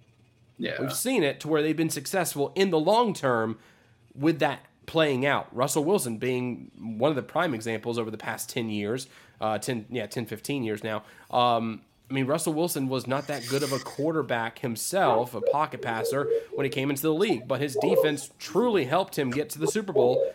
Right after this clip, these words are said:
Speaker 2: and win his first Super Bowl. So, um, I, I think that having that defense there in New York helps Zach Wilson in the long term. I think that Z-, that the Jets want Zach Wilson to be the starting quarterback.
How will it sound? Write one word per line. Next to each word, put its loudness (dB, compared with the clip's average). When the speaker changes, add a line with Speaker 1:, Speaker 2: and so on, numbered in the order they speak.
Speaker 2:
and 2
win 6
his 0
first 0
Super 0
Bowl. -2
So, 4
um, 2
I, -2
I -4
think -2
that 0
having 4
that 0
defense -2
there 0
in -2
New 2
York 0
helps -2
Zach -2
Wilson 0
in -4
the 0
long 2
term. -2
I -6
think -4
that -6
Z-, -8
that -6
the 0
Jets 4
want 4
Zach -2
Wilson 0
to 0
be -2
the -4
starting 2
quarterback. 0